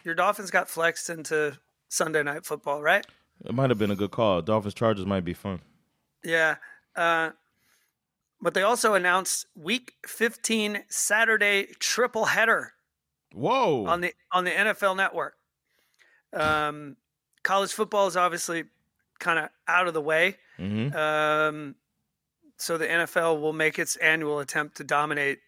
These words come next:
Speaker 1: the entire calendar. Uh, this is Saturday, December seventeenth. First up, we're gonna have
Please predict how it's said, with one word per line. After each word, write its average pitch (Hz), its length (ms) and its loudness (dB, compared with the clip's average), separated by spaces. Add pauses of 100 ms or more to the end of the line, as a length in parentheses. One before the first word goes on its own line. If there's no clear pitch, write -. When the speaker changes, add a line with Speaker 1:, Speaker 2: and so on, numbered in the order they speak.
Speaker 1:
the 139 160 -8
entire 147 380 2
calendar. 143 560 0 (640)
Uh, 143 480 -2
this 175 200 -4
is 156 140 -4
Saturday, 165 600 4
December 151 420 0
seventeenth. 160 680 0 (520)
First 185 340 0
up, 180 200 2 (1160)
we're 151 120 -4
gonna 160 160 2
have 160 280 0